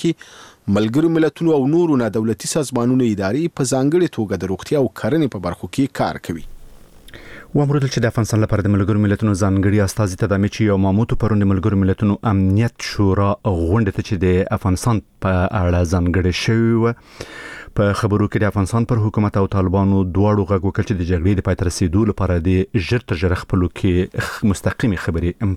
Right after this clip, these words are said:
Speaker 2: پیل کړې. تدامیچی یماموتو دغه راز له طالبانو وغوښتل چې خلک د، د ولسمشرۍ په راتلونکو انتخاباتو کې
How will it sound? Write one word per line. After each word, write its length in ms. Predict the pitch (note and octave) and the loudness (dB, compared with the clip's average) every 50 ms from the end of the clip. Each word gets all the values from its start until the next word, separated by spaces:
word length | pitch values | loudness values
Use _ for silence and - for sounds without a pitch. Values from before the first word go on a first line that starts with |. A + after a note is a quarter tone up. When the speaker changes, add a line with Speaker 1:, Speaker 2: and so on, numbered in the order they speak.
| - | 0
Speaker 2:
پیل 240 | - F2+ E2 E2+ E2 - | 0 0 2 0 0 0
کړې. 680 | - A#2+ A#2 - - - - - - - - - - - - | 0 -2 -2 -2 -4 -18 -18 -16 -14 -14 -14 -14 -12 -6 -4
تدامیچی 400 | G#2 A2+ A2 A2+ A#2 - - A#2+ | 0 0 2 0 0 0 0 2
یماموتو 400 | A2 A2 G#2+ G#2+ A#2 A2+ - G#2+ G#2+ | 2 2 2 2 0 0 -2 -2 -2
دغه 180 | A2 G2 G#2 G2+ G#2+ | 0 0 0 0 2
راز 280 | G#2+ G#2+ G#2 F#2+ F2+ - - | 2 2 0 0 -2 -2 0
له 180 | A#2 G#2 - - | 0 0 0 2
طالبانو 340 | G2+ G2 F#2 G#2 G#2 G#2 G#2 | 0 2 2 2 2 2 2
وغوښتل 480 | G#2+ A2 A2+ A2+ A2 - - A#2 G2+ - | 2 2 2 2 0 0 0 -2 -2 -2
چې 320 | - - - - - - | -2 -4 -4 -4 -4 -2
خلک 260 | G#2+ F#2+ F#2+ F2 F2+ F#2+ | 0 0 0 0 0 0
د، 100 | F#2 E2+ | 0 2
د 180 | F#2 F#2 F2+ F2 E2+ | 2 2 2 2 0
ولسمشرۍ 520 | E2+ - - G#2 F#2 - - A2 A2 - - | 0 -2 -2 -4 -2 0 0 0 0 0 0
په 80 | G2 G2+ | 0 -2
راتلونکو 420 | F#2+ - - B2 A#2 - B2 A2+ A2+ | -2 0 0 -2 0 0 0 0 0
انتخاباتو 460 | - - - G#2 G#2 G#2+ G#2 - - | 0 -2 -2 0 0 -2 -2 -4 -4
کې 60 | - | -2